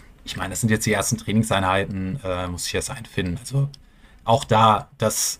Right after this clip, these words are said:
lässt sich sicherlich <laughs> erst in ein paar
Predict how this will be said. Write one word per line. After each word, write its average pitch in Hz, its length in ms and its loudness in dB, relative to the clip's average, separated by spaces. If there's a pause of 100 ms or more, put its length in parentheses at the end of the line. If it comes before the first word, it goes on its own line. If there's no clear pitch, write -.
lässt 127 240 4
sich - 160 2
sicherlich 135 580 4
<laughs> - 40 -2
erst 139 300 2 (600)
in 120 100 0
ein 113 220 4
paar 113 580 6